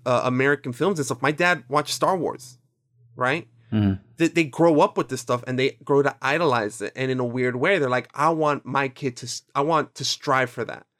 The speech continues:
Speaker 1: And so
Speaker 2: Yeah.
Speaker 1: when you have a child that's born and you kinda wanna put them in that, you wanna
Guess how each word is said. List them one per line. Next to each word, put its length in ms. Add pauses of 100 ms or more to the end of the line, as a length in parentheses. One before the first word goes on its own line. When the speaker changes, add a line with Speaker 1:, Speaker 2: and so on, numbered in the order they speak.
(520)
Speaker 1:
And 300
so 60
Speaker 2:
Yeah. 160
Speaker 1:
when 120
you 80
have 140
a 60
child 420
that's 160
born 300
and 120
you 80
kinda 300
wanna 400 (520)
put 180
them 180
in 140
that, 300
you 100
wanna 160